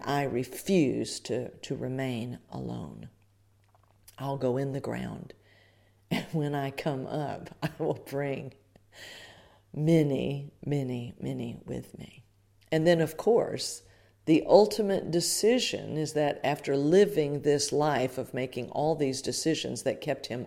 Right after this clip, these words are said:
on the path, continuing with the Father, it all culminates when he finally discerns that this is the death,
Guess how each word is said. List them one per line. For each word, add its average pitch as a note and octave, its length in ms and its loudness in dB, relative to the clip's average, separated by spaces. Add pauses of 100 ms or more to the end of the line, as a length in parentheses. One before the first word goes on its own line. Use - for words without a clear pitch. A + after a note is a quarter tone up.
on F3 280 2
the D#3 80 4
path, - 400 -10 (420)
continuing E3 760 4
with C#3 180 0
the C3 60 -2
Father, C#3+ 520 -2 (300)
it D#3+ 120 2
all D#3+ 140 4
culminates D#3 920 -2 (300)
when D#3 140 0
he D3+ 100 0
finally C#3+ 600 2
discerns C3+ 800 -2
that A#2 200 -2
this D3+ 240 4
is C3+ 200 0
the A#2+ 100 -2
death, A#2 400 0